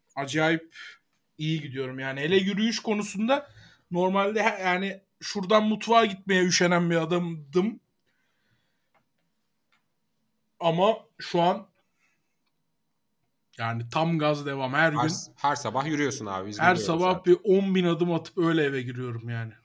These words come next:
Speaker 2: Maşallah. Peki, e, yani yolun sonu neresi? Ne zaman sen hani canın istediğinde bir Burger King yemeye başlayacaksın? Hedefin ne?
Speaker 1: Hedefim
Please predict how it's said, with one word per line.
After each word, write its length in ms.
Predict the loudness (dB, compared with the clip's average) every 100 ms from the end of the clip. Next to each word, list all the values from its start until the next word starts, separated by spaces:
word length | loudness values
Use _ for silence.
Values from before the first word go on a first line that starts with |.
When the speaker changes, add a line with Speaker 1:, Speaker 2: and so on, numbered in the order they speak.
| -14
Speaker 2:
Maşallah. 560 | -8 -8 -8 -12 -12 -4
Peki, 520 | -4 -2 -6 -6 -10
e, 60 | -6 -6 -4 -8 -10 -8
yani 440 | -6 -4 -6 -2
yolun 260 | 0 0 -2
sonu 340 | -4 -4 -2
neresi? 420 | -4 -4 -8 -8
Ne 100 | -8
zaman 300 | -6 -6 -6
sen 380 | -6 -8 -8 -10 -14
hani 340 | -12 -12 -14 _ _ _ -8
canın 180 | -6
istediğinde 380 | -6 -6 -4 -4 -4
bir 40 |
Burger 360 | -2 -2 -4 -8
King 240 | -10 -6
yemeye 340 | -6 -4 -6
başlayacaksın? 880 | -6 -6 -8 -10 -10 -10 -10 -16 -12
Hedefin 460 | -10 -8 -10 -12 -14
ne? 100 | -18 _ _ _ _ _ _ _ _ _ _ _ _ _ _ _ _
Speaker 1:
Hedefim 720 | -18 -10 -2 -2 0 -4 -4